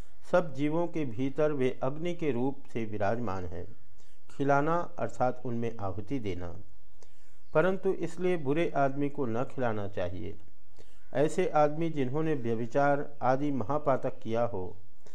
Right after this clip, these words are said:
घोर विषयासक्त आदमी जहाँ बैठकर भोजन करते हैं, वहाँ सात हाथ तक की मिट्टी अपवित्र हो जाती है। हृदय ने शिवड़ में एक बार कुछ आदमियों को भोजन कराया था,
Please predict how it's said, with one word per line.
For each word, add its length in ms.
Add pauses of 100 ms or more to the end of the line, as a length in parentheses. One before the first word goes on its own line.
(240)
घोर 260
विषयासक्त 720
आदमी 640 (160)
जहाँ 320
बैठकर 420
भोजन 440
करते 400
हैं, 260 (500)
वहाँ 260
सात 400
हाथ 200
तक 320
की 100
मिट्टी 520
अपवित्र 480
हो 140
जाती 360
है। 160 (1080)
हृदय 220
ने 160
शिवड़ 340
में 220
एक 260
बार 200
कुछ 360
आदमियों 400
को 200
भोजन 400
कराया 400
था, 380